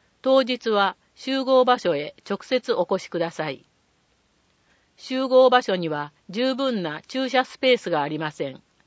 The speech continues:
公共交通機関の利用や乗り合わせにご協力ください。保険などへの加入はしていません。自己責任で、事故や怪我に注意してください。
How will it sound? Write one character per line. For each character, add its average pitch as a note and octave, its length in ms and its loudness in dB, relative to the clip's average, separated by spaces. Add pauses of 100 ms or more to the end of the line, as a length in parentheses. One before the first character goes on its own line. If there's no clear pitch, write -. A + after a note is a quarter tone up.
(440)
公 C4 220 4
共 A#3+ 340 4
交 B3+ 220 6
通 B3+ 220 -4
機 A#3+ 160 -8
関 E3+ 280 -4
の D3+ 140 -6
利 D3+ 140 -6
用 E3+ 220 2
や D#3 260 -4 (540)
乗 F#3+ 140 -2
り B3+ 140 2
合 B3 80 4
わ B3 120 0
せ A3+ 160 -2
に A3 240 -4
ご E3+ 160 -2
協 G3 200 0
力 F#3 260 -4
く E3+ 100 -6
だ D#3+ 140 -6
さ D3 180 -12
い。 C3 120 -18 (1300)
保 G#3+ 120 -4
険 C4 240 0
な C4 200 -2
ど A3 120 2
へ F3+ 100 2
の E3+ 140 -8
加 E3 160 -6
入 G3+ 200 -2
は G3 160 0
し - 80 -16
て G3 140 -2
い F#3+ 100 -2
ま F3+ 120 -6
せ F3 180 -6
ん。 D#3+ 160 -12 (540)
自 G3 140 -4
己 C4 140 2
責 C4 280 -2
任 E3 260 -6
で、 C#3+ 220 -6 (420)
事 A3+ 140 -6
故 G3+ 160 2
や D#3+ 260 -4
怪 G3+ 120 -2
我 B3 140 6
に E3+ 280 -6
注 B3 220 -2
意 E3 100 -4
し - 80 -14
て D#3+ 120 -4
く D3+ 100 -8
だ D3 120 -10
さ C3+ 180 -8
い。 A#2 120 -14